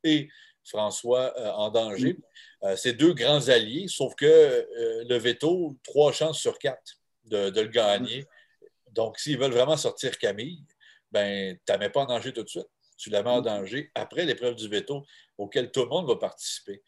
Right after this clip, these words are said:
Speaker 1: Fait que, je, je pense que ça aurait été le meilleur choix, mais en même temps, euh, je, je pense que là, Kim commence à sentir que Jean-Thomas, il va être dur à battre à la fin, fait que là, il faut qu'elle le tasse, là. Elle est ren-, elle est rendue là.
Speaker 2: Depuis le début, on s'entend que Jean-Thomas, c'est le cerveau de la, de la gang.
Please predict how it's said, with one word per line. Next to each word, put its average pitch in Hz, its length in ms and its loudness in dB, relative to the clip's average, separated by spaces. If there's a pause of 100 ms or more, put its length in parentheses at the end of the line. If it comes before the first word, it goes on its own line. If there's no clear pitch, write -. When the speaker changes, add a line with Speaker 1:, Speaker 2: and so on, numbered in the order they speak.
(340)
Speaker 1:
Fait 98 100 -14
que, 101 300 -14
je, - 180 -12
je - 100 -20
pense 156 180 0
que - 20 -2
ça 156 60 4
aurait 123 100 6
été 151 140 2
le 143 60 2
meilleur 127 200 2
choix, 160 220 2
mais 160 80 0
en 120 60 0
même 110 200 -6
temps, 127 120 -4
euh, 92 1000 -6
je, 101 160 -14
je - 140 -16
pense 123 260 -2
que 113 80 -2
là, 113 400 2 (300)
Kim 139 320 -2
commence 120 340 -2
à 117 80 -6
sentir 117 400 -6
que 107 160 -6
Jean-Thomas, 113 720 -2 (800)
il - 80 -10
va 117 100 4
être 113 80 -2
dur 113 180 0
à 101 100 6
battre 113 240 -2
à 101 100 0
la 92 80 -2
fin, 135 200 -8
fait 110 180 -10
que 110 100 -8
là, 110 100 -6
il - 80 -20
faut 98 80 -20
qu'elle 95 220 -6
le 92 80 -16
tasse, 87 400 -10
là. 117 100 -10
Elle 104 80 -10
est 101 40 -10
ren-, 104 200 -4
elle 117 80 -6
est 98 80 -6
rendue 104 360 -8
là. 85 100 -10 (960)
Speaker 2:
Depuis 131 200 4
le 123 60 0
début, 123 280 4
on 131 100 4
s'entend 123 320 -2
que 120 60 -4
Jean-Thomas, 113 460 -4
c'est 120 140 0
le 101 40 -2
cerveau 110 440 -2
de 117 120 -2
la, 107 80 -8
de - 260 -10
la 113 120 -6
gang. 147 360 -4